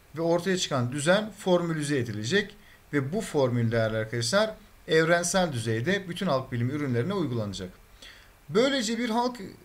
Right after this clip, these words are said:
edebiyatı anlatma grameri oluşması hedeflenmiş ve anlatılanların iskeletleri saptanmaya çalışılmıştır. Ee, Van Ha, Otto Rank,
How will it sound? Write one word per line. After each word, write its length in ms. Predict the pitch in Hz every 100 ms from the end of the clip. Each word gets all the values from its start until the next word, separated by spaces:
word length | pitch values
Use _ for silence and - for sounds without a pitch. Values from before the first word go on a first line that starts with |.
| -
edebiyatı 640 | 143 143 147 139 127 123
anlatma 420 | 113 131 139 - 196
grameri 400 | 135 123 123 165
oluşması 560 | 156 127 - 131 127
hedeflenmiş 680 | 170 143 120 110 143 202 - - - 135
ve 100 | 165
anlatılanların 720 | 170 190 185 156 143 143 196
iskeletleri 520 | 175 165 143 143 160
saptanmaya 540 | - 160 - 127 156 190
çalışılmıştır. 800 | 175 135 - 107 - - - - - - - - - - _ - - _ - - -
Ee, 460 | 127 127 127 123 123 - - - _ _ _ _ _
Van 240 | 127 170 185
Ha, 360 | 165 143 143 - - - - - -
Otto 320 | 170 170 165
Rank, 240 | 151 143